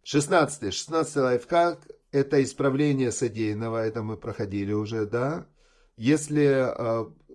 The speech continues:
обидел людей или украл и так далее, нужно вернуть. Если нечем вернуть, нужно молиться, чтобы Всевышний дал возможность вернуть.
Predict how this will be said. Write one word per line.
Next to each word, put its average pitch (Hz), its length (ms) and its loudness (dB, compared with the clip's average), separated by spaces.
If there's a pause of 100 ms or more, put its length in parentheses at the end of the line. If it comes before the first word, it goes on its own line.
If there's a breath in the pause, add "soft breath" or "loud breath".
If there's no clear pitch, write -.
(160)
обидел 135 480 2
людей 120 520 0
или 107 280 -6
украл 127 580 2
и 110 60 -2
так 117 180 -2
далее, 139 240 2
нужно 120 300 -2
вернуть. 110 440 -4
Если 107 200 -8
нечем 127 340 -2
вернуть, 151 380 0
нужно 131 240 -2
молиться, 135 400 -2
чтобы 107 300 -6
Всевышний 127 420 -4
дал 110 180 -2
возможность 107 540 -6
вернуть. 92 340 -6